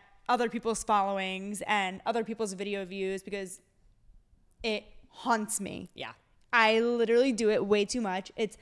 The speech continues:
Speaker 1: so disgusting and it actually gives me the most anxiety and makes me so upset. But then again, I actively do it.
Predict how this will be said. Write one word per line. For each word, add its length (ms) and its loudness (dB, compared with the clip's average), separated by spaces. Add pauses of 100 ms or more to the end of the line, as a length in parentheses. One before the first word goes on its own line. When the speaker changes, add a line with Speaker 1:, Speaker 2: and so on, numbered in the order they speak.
(260)
Speaker 1:
so 300 2
disgusting 760 -4 (540)
and 140 2
it 160 2 (200)
actually 560 0 (160)
gives 240 2
me 80 0
the 100 0
most 240 -4
anxiety 460 0
and 80 0
makes 180 -4
me 80 -8
so 180 -4
upset. 440 -6 (680)
But 220 4
then 260 8
again, 180 6
I 120 4 (140)
actively 520 4
do 180 -2
it. 200 -4